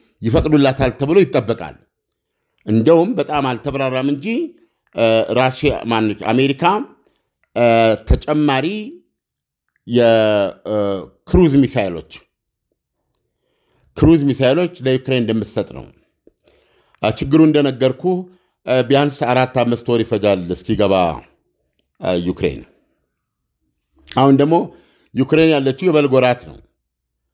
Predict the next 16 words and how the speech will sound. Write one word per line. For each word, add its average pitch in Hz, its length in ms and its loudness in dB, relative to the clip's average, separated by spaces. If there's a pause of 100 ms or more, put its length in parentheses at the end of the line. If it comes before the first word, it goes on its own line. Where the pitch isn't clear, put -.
(160)
ታህሳስ 151 460 0
ሲመጣ 147 340 -2 (360)
ኦልሬዲ 151 320 0
አሁንም 170 240 2
ቅዝቃዜ 156 480 -2
ላይ 131 160 2
ነች 110 140 -4
የሀገሪቱ 117 440 0
ባህሪ፣ 113 280 2
ስድስት 127 420 -8
ወር 139 160 4 (500)
ቅዝቃዜ 123 440 0
ውስጥ 120 240 -2
ነው። 156 140 -2 (640)
ታህሳስ 160 480 0 (340)
ጀምሮ 151 340 0